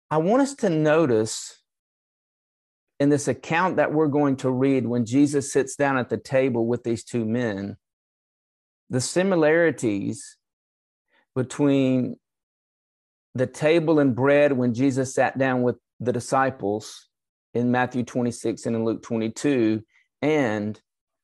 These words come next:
here in Luke twenty-four, thirty through thirty-two, when Jesus sits down at the table with the two men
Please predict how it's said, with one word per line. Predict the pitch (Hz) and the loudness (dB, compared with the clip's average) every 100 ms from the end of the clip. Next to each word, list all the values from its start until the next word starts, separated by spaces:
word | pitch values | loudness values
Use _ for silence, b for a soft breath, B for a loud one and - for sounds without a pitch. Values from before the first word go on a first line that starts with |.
| _ | _
here | - 143 135 | -4 0 2
in | 123 | 2
Luke | 123 127 | 2 -2
twenty-four, | - 127 120 117 123 113 | -2 -2 -2 -2 0 0
thirty | 113 113 113 | 0 0 0
through | 107 113 | -2 -4
thirty-two, | 107 113 110 101 113 | -2 0 -2 -4 -2
when | 110 104 | -2 -4
Jesus | 113 120 120 - | -4 -4 -4 -6
sits | 120 - | -8 -4
down | 120 110 | -4 -4
at | 104 | -6
the | |
table | 104 - 127 120 110 | -10 -2 0 0 -2
with | 110 110 | -4 -6
the | 117 | -8
two | - 131 117 | -6 -4 -2
men | 117 113 110 | -2 -2 -6